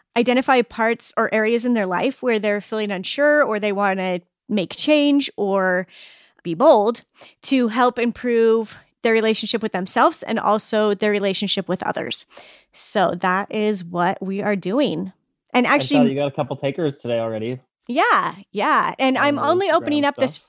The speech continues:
Speaker 1: first round to five people, and you get a discounted rate because it's the first time, so you kinda get to work through the kinks and stuff with me, but that also means you get more access to me and more individualized help. So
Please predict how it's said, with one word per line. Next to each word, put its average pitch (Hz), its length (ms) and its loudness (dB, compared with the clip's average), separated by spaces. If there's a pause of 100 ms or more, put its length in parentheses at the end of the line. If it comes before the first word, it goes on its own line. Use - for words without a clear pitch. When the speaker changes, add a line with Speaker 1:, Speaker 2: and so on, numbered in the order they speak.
Speaker 1:
first 262 320 2
round 226 280 0
to 226 60 -6
five 214 400 0
people, 196 560 0 (760)
and 214 160 0
you 208 100 0
get 226 140 0
a 226 180 2
discounted 269 540 0
rate 233 400 0
because 202 240 -8
it's 196 120 -8
the 202 80 -16
first 240 380 0
time, 233 380 2
so 202 180 -6
you 196 60 -2
kinda 214 300 0
get 214 160 0
to 214 80 -6
work 220 240 0
through 240 120 0
the 190 80 -2
kinks - 380 -4
and 240 100 -2
stuff 254 200 -2
with 262 160 -2
me, 269 280 -4
but 240 380 4
that 220 140 -2
also 233 240 -4
means 220 200 0
you 208 60 -4
get 214 140 0
more 220 280 2
access 202 440 -2
to - 120 -8
me 208 160 -2
and 196 160 -2
more 196 320 0
individualized 180 1080 -2
help. - 320 -4 (1200)
So 185 560 2